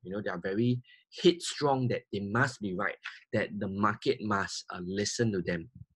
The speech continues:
And if you really think about it, it's pretty ridiculous, right? Think about it that, um, you are saying that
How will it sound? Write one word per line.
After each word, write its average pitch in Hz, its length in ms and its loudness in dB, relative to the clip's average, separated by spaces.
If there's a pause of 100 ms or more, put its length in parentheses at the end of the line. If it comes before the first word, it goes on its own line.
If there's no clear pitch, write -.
(460)
And 139 120 0
if 151 160 0
you 139 100 4
really 165 200 4
think 180 220 0
about 92 280 0
it, 117 160 2
it's - 360 -6 (280)
pretty 190 200 8
ridiculous, 101 760 2
right? 90 240 -4
Think 170 120 4
about 92 220 0
it 107 140 -2
that, 92 160 -8 (340)
um, 95 240 -2
you 107 80 4
are 104 60 4
saying 151 260 2
that - 140 0